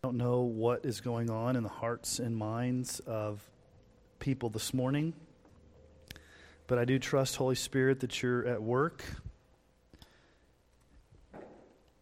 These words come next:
And so I just pray that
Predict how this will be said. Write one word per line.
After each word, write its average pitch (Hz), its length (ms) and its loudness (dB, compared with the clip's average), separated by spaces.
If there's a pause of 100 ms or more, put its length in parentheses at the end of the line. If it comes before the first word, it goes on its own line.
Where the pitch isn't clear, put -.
(240)
And 131 100 2
so 131 460 4 (1200)
I 139 80 4
just 170 220 0
pray 131 500 2 (1700)
that 123 360 0